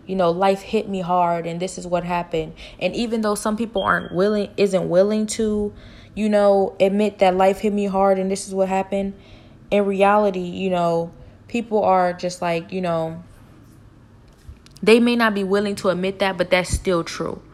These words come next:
And that's just, you can tell the difference between somebody who's authentically just, you know, maybe have fell off the wagon or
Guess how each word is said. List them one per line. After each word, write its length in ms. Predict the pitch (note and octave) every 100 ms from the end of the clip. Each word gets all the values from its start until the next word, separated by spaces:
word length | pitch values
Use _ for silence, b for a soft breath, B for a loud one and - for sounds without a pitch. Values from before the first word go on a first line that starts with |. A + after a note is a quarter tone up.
| B B B B B B
And 160 | F#3+ G3
that's 220 | F#3+ G3
just, 360 | G3+ F#3+ F#3+
you 100 | G#3
can 220 | G#3+ A3+ G3
tell 260 | - G3
the 120 | F#3
difference 380 | F3 F3+ F#3 F3
between 280 | E3 - E3+
somebody 400 | E3+ F#3 F3+ F3
who's 240 | F3 F3
authentically 880 | - D#3+ D#3+ F3 F3+ F#3 F3+ F3 F3+
just, 400 | E3+ E3 E3 - - B B B B B - - - - - - -
you 160 | F#3+ G3
know, 440 | F3 D#3+ E3 E3+ - -
maybe 300 | F#3 F#3+ F#3+
have 140 | E3+
fell 240 | - F#3 F3+
off 140 | E3+
the 100 | F3+
wagon 520 | D#3+ E3 E3 E3+ E3
or 140 | D#3